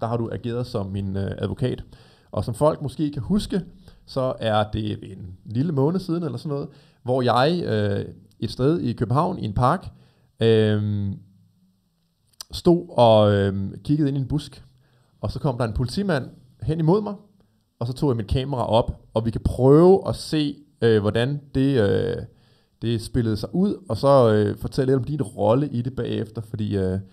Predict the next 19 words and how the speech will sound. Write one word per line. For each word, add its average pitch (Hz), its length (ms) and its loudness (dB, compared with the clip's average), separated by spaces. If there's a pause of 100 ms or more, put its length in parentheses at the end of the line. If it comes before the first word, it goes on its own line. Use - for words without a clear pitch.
(360)
du 127 120 4
er 123 40 6
jo 110 140 10
også, 120 280 2
øh, 101 60 4
blevet 104 300 2
involveret 107 420 2
med 110 80 2
den 104 60 -12
store 117 200 -8
skrivemaskine. 117 500 -8 (760)
Lad 113 120 2
os, 107 200 0
øh, 107 160 2
se, 151 140 -2
om 160 60 -2
vi 139 60 -2
kan 120 80 0
finde 165 340 2